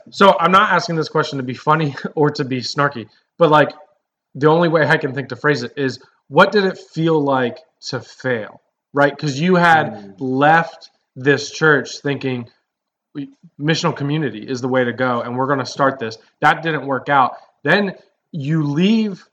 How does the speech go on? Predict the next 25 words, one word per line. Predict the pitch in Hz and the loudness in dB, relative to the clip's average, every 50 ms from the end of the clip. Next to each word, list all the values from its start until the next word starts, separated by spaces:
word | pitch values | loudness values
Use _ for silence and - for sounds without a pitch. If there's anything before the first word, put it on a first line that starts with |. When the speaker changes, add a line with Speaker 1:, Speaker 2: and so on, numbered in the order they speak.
| _ _ _ _ _ _ _ _ _ _ _ _ _ | _ _ _ _ _ _ _ _ _ _ _ _ _
Speaker 1:
the | - 139 131 139 131 | -18 -6 -4 -4 -2
state | - - - - 175 202 202 - - - - - - | -2 -4 2 4 4 4 4 0 -6 -12 -18 -10 -6
that | 143 139 131 123 135 | -4 -4 -4 -4 -2
you | 139 147 143 131 | 0 0 0 2
had | 127 131 127 123 123 120 117 123 - _ _ _ _ _ _ _ _ _ _ _ _ | 2 2 2 2 0 -2 -6 -12 -18 _ _ _ _ _ _ _ _ _ _ _ _
moved | - 135 123 123 143 160 196 240 220 - - - | -14 -8 -2 0 2 4 4 2 0 -4 -10 -10
to | 120 113 110 110 123 - _ _ _ _ _ _ _ _ _ _ _ - | -8 -8 -8 -10 -12 -16 _ _ _ _ _ _ _ _ _ _ _ -2
and | 156 139 131 123 | -2 -2 -2 -4
had | 120 117 139 135 120 - | -4 -2 -2 -4 -2 0
felt | 156 135 120 - | -2 -2 -2 -4
called | - - 143 151 190 214 180 - | -8 -6 -2 -2 0 -2 -2 -4
to | - 127 113 | -10 -12 -10
start | - - 139 123 117 | -6 -4 -4 -4 -4
these | 120 117 113 | -6 -10 -10
missional | 127 120 113 - 117 110 | -10 -12 -12 -12 -16 -16
communities, | - 113 113 110 110 113 110 110 117 113 113 _ _ _ _ _ _ | -14 -16 -16 -14 -14 -14 -12 -12 -14 -14 -16 _ _ _ _ _ _
to | - 143 | -10 -8
come | 131 - 175 190 | 0 0 0 2
back | 180 170 156 - | 2 0 -2 -2
to | - 156 | -4 -4
where | 135 139 143 | -2 -2 -2
you | 135 135 131 | 0 0 0
had | 127 120 110 - | -2 -2 -4 -4
grown | 123 123 120 117 117 135 | -4 -2 -2 -2 0 2
up | 147 139 123 117 - | 2 2 2 0 -4